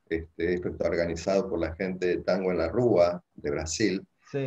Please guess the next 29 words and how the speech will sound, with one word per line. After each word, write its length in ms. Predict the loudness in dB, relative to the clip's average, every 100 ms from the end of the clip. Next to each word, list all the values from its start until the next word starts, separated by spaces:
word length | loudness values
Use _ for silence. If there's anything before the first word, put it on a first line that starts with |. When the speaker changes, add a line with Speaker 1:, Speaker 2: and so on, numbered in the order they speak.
| -4
Speaker 1:
Este, 760 | -4 -6 -6 0 2 4 2 0
y 140 | 0 2
bueno, 340 | 4 2 0
y 140 | 0
entonces, 480 | -2 -2 -2 0 0
bueno, 240 | 0 0 -2
nos 180 | -2
vamos 340 | 0 0 0 0
a 60 |
ir 120 | 0 0
conectando 840 | 0 -2 2 4 4 4 2 0 -12 _ _ _
todos 260 | 2 4 4
los 180 | 0 -4
movimientos 560 | -2 0 0 -2 -4
tangueros 640 | -2 0 4 4 4 2 -2
que 120 | -4
se 180 | -2 -2
hacen 280 | -2 -2 2
al 120 | 4
aire 260 | 4 4 2
libre 400 | 2 4 4 4
y 40 |
en 120 | 2
la 120 | -2 -2
calle. 400 | -2 -4 -10 -12 -20 -10
Speaker 2:
Bueno. 260 | -4 -4
Speaker 1:
Así 120 | -4 -8 -6
que, 60 | -2
bueno, 280 | 0 -2